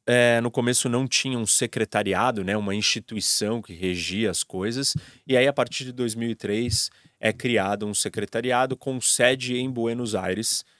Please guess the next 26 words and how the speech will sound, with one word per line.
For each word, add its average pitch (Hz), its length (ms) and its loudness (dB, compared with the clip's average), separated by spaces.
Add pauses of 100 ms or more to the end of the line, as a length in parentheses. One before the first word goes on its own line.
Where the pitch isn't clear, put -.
(240)
e 110 80 -4
desde 113 340 0
então 110 280 -2
a 107 60 0
sede 107 320 -2
continua 104 480 -4
lá. 131 280 2 (680)
Os 113 180 0
países 117 520 2
se 123 200 0
reúnem 113 600 -2
uma 165 400 2
vez 120 300 0
por 117 220 -4
ano 107 280 0
durante 107 440 -4
duas 104 360 -4
semanas. 87 720 -6 (800)
Vários 123 460 4
outros 107 240 -2
países 98 460 -2
que - 100 -12
não 110 220 -2
são 113 240 -2
membros 131 480 -4
podem 120 500 0